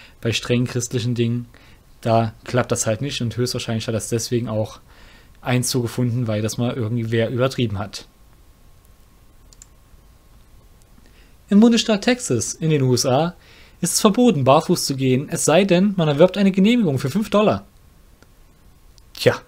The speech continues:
warum auch immer das ein extra Gesetz dafür gab, keine Ahnung, aber vielleicht ist es auch nur eine Art, Geld zu generieren, ich weiß es nicht.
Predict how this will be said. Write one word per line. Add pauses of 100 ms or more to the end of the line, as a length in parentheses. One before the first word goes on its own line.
(220)
warum
auch
immer
das
ein
extra
Gesetz
dafür
gab, (1040)
keine
Ahnung, (560)
aber (340)
vielleicht
ist
es
auch
nur
eine
Art,
Geld
zu
generieren, (100)
ich
weiß
es
nicht.